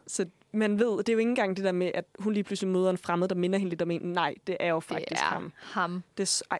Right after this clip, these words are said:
Speaker 1: det er så godt.
Speaker 2: Ja, men jeg gad godt vide, hvordan han er kommet derud.
Speaker 1: Ja, det gad jeg også godt vide.
Speaker 2: Det kan selvfølgelig være, at han har brugt medaljonen som en, øh,
Speaker 1: Ja.
Speaker 2: altså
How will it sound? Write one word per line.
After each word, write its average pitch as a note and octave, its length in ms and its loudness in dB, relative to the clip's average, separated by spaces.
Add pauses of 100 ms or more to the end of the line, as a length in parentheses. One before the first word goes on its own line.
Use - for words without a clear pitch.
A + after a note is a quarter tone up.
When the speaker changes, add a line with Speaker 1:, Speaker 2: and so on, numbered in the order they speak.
Speaker 1:
det - 40 -10
er F#3 40 -4
så - 220 -2
godt. - 280 -12 (140)
Speaker 2:
Ja, F3 180 -4 (220)
men G#3+ 140 0
jeg G#3+ 100 -2
gad C4 220 -4
godt C#4 200 -2
vide, D#4 140 2
hvordan C#4 260 0
han C#4+ 140 -2
er C4 60 0
kommet G#3+ 300 -2
derud. E4+ 520 0
Speaker 1:
Ja, F3+ 200 4
det F3 140 -6
gad E3 180 0
jeg - 100 0
også - 160 -4
godt - 180 -8
vide. - 140 -10 (600)
Speaker 2:
Det D4 80 -2
kan D4+ 100 0
selvfølgelig C#4 320 -2
være, A#3 140 2
at A#3 60 0
han C4 160 -2
har E4 60 -2
brugt - 360 -2
medaljonen A3+ 600 0
som A3 260 0
en, G3 180 0
øh, F3+ 580 0 (340)
Speaker 1:
Ja. E3+ 160 -6 (300)
Speaker 2:
altså A3 220 -2